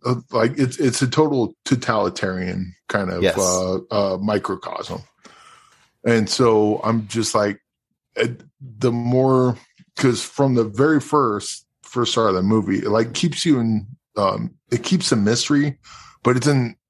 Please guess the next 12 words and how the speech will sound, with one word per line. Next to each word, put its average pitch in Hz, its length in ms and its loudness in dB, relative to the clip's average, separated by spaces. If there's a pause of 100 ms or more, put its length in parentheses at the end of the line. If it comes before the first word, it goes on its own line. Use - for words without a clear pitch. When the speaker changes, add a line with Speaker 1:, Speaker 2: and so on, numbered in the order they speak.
(120)
Speaker 1:
like, 107 300 -2
it's 113 160 -2
not 131 180 4
like 110 140 2
it 104 60 2
hides 104 340 0
information 95 800 -6
from 101 260 -2
you. 110 240 -2 (300)
Speaker 2:
Yes. - 640 -2 (100)
Speaker 1:
It, 120 260 0
it, 123 200 2